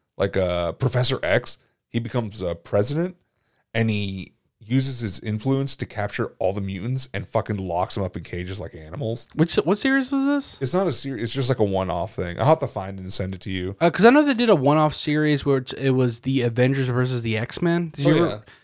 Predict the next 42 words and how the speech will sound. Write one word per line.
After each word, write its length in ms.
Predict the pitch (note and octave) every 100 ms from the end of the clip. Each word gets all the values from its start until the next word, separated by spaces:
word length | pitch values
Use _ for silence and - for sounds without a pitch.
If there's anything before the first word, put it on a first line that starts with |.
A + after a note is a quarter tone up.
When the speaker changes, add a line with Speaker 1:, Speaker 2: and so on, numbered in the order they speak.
| _ -
Speaker 2:
That 100 | E3+
one 120 | F3+
was 140 | D3 C3+
interesting 420 | B2+ B2+ - A#2+
too, 240 | - C3+
because 240 | B2 C3 C#3+
it 120 | D3
was 160 | C#3+
basically 580 | A#2+ E3 E3 D#3+ D#3 D3+
where 320 | C3 B2+ B2
the 200 | A#2 C3+
X-Men 480 | C3+ C#3+ - D3 C3 -
are 300 | B2+ C3 B2
trying 380 | - C3 B2 A#2
to, 140 | B2
like, 320 | A#2 A2+ - - _
uh, 180 | A#2+ A#2
fight 320 | - - B2
for 380 | - C3+ A#2+ A#2
mutant 360 | A2+ B2+ A#2+ A#2+
supremacy, 640 | A2+ B2+ B2 C3 D#3 D#3 D3+
Speaker 1:
Mm-hmm. 280 | A#2+ A2+ F#2 A2+
Speaker 2:
and 120 | B2+
then, 260 | B2+ A#2+ A#2
uh, 280 | A2+ A2 G#2+
the 120 | A#2+
Avengers 380 | B2 A#2+ C3 B2
are 60 | B2
trying 160 | C3
to 80 | B2
fight 200 | - A2+
back 240 | A2+ A2+ -
at 100 | C3
it. 100 | B2
And 80 | C3
it 60 |
had 160 | D3 B3
Speaker 1:
Yeah. 140 | D#3+
Speaker 2:
a 40 | C3+
lot 200 | C#3 D3
of 60 |
interesting. 500 | B2+ B2+ - - C3